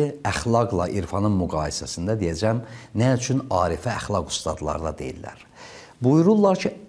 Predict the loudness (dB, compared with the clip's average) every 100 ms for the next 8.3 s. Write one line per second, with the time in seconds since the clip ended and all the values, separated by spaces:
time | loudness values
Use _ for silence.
0 | -8 0 0 0 0 4 4 4 4 4
1 | 4 2 -2 0 -2 -2 -2 2 2 -2
2 | -4 2 4 4 0 -4 -8 -2 0 2
3 | 4 6 4 2 -12 -14 -14 -14 -18 -20
4 | -14 -6 0 2 4 4 4 2 2 2
5 | 2 0 0 0 0 -2 -4 -2 0 4
6 | 4 2 -6 -16 -20 _ _ _ _ _
7 | _ _ _ _ _ -6 0 2 4 4
8 | 4 4 2